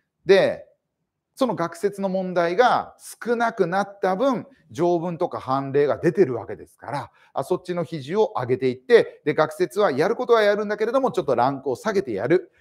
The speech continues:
というのが、これからの憲法の学習のスタンスになります。では、えー、次ですね。えー、ですから余裕がなければ学説はパスでもいいですけど、ただ憲法の学説はやってなきゃできないっていう部分があるので、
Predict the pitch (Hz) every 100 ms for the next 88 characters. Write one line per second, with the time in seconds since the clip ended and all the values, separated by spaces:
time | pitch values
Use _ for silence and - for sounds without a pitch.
0 | _ 220 226 214 247 226 123 - 139 139
1 | 127 113 135 113 117 101 98 - - 156
2 | 170 - 104 92 90 - 160 180 92 82
3 | 71 - _ _ _ _ _ - - -
4 | 262 202 - 185 170 180 131 - 170 165
5 | - - _ - 160 160 175 - 147 139
6 | 220 262 294 359 180 127 127 - - 156
7 | 196 196 151 139 127 175 214 226 - -
8 | 240 214 - 220 196 170 135 135 175 165
9 | 107 156 202 - 349 330 151 135 165 131
10 | 131 127 135 123 101 107 160 240